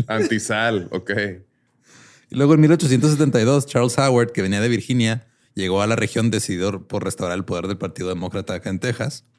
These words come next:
Speaker 2: Y su rival natural era Mills, así que entabló una alianza con Cardis y Fountain, porque Cardis también era influyente entre los votantes hispanos de la región. Howard fue elegido juez de distrito y casi al mismo tiempo empezó a pelearse con sus aliados porque, pues, era de, "Güey, o sea, ya voy a ser juez.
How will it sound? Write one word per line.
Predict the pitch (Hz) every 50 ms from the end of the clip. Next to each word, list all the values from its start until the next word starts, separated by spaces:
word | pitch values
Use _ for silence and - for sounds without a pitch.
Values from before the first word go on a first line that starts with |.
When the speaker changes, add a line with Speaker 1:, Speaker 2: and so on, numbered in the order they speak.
| _ _ _ _ _ _ _
Speaker 2:
Y | - 160
su | - 170
rival | 156 151 127 120
natural | 120 131 - - 104 104 110
era | 104 110 110
Mills, | 113 123 127 123 123 123 - -
así | 98 - -
que | - - 110
entabló | 98 - - 92 90 95
una | 101 104
alianza | 101 95 95 92 98 98
con | 90 - 98 87
Cardis | - 92 85 87 90 90
y | 104
Fountain, | - - 117 113 104 - 101 - - _ _ _ _ _ _ _
porque | - 92 - - 87 85 82 -
Cardis | - 92 90 90 95 -
también | - 87 85 85
era | 87 92 92 90 87 -
influyente | 92 90 - 95 85 82 92
entre | 95 82 92
los | 92 82
votantes | 87 80 80 85 - - -
hispanos | 104 90 - - 87 87 85
de | 90
la | 87 85
región. | 85 - - - 101 98 - _ _ _ _ _ _ _ _ _ _ _ _ _ _ _ _ -
Howard | 120 117 123 120 113
fue | 110 117 113
elegido | 113 117 117 - 123 110 123 120
juez | 117 - 123 117 113
de | 123
distrito | 127 113 - - 165 175 175 - 208 226 - _ _ _ _ _ _ _ _ _ _ _
y | - 165
casi | 135 160 147 143
al | 151 139
mismo | 139 131 139
tiempo | 113 143 135 139 139
empezó | 127 110 123
a | 117 -
pelearse | 127 120 117 117 120 117 123
con | - 120
sus | 107 113 113
aliados | 123 113 110 107 104 101 98
porque, | - 98 95 - -
pues, | 76 - - - -
era | 92 90 90
de, | 101 110 107
"Güey, | 98 90 85
o | 80
sea, | - - 85
ya | 82 85
voy | 90 110
a | 110
ser | - -
juez. | - - 104 107 123 117 - - - -